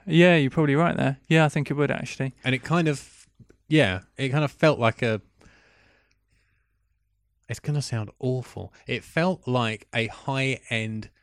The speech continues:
Speaker 2: student stage production.
Speaker 1: Right.
Speaker 2: If that makes any sense.
Speaker 1: Yeah, kind of. I mean, I think Spacey has probably done more stage directing than he has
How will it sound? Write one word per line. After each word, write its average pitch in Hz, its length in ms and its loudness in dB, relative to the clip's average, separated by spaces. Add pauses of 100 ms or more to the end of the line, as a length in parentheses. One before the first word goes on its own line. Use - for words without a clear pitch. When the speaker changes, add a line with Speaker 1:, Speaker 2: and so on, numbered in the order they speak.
(500)
Speaker 2:
student 123 760 -4
stage 117 360 -6
production. 95 540 -16 (420)
Speaker 1:
Right. 135 320 2 (840)
Speaker 2:
If 117 100 -12
that 104 140 -10
makes 95 240 -10
any 98 140 -18
sense. 98 500 -20
Speaker 1:
Yeah, 196 280 2
kind 165 340 -2
of. 120 220 -6 (680)
I 165 60 0
mean, 175 200 8
I 151 240 0
think 185 440 -2
Spacey 147 600 -2 (240)
has 139 200 -2
probably 147 340 -2
done 139 140 0
more 139 280 0
stage 135 380 -2
directing 135 480 -2
than 123 160 -4
he 131 160 -4
has 127 580 -4